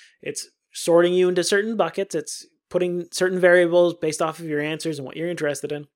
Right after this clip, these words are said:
And it's allowing me to, to know a little bit more about you, as if you were my, uh, hypothetical, uh, game store potential customer. So go to manaverse saga dot com forward slash chatbot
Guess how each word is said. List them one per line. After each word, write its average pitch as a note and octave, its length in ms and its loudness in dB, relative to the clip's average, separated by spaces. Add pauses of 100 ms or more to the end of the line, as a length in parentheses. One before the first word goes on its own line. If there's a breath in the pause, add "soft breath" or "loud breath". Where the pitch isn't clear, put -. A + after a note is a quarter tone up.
(800)
And D3 220 -6
it's D3 140 -6
allowing D3 580 -6
me F3 260 0
to, D#3+ 160 -2 (160)
to F3 80 -6
know F#3 160 2
a - 20 6
little G3+ 220 4
bit F#3 100 -2
more F#3 240 2
about G#3 260 -2
you, C#4 200 -2 (540 loud breath)
as E3+ 180 -2
if F#3+ 180 2
you F#3 220 -6
were D#3 540 0
my, C#3+ 520 -8 (100)
uh, - 240 -14
hypothetical, - 800 -8 (560)
uh, D#2+ 320 -6 (360)
game B3 140 2
store - 260 -14 (180)
potential E3 380 -6
customer. D#3+ 440 -16 (960)
So E3+ 200 -2
go E3+ 160 4
to F3 100 2
manaverse F#3+ 360 -2
saga F#3 260 -2
dot E3 240 -6
com D#3+ 220 -10
forward E3 180 -10
slash - 240 -12
chatbot D#3 400 -10